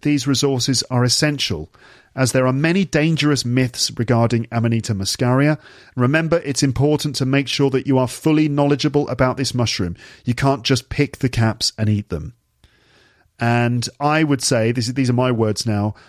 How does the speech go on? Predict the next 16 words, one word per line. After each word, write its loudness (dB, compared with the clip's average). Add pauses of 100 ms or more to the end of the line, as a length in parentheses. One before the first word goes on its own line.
(140)
I 0
would 0
say 0
the 0
same 0
goes 0
for 0
all 0
kinds -2
of -4
psychedelic 0
substance -2
that -2 (300)
Michael 2
talked 0
about. -2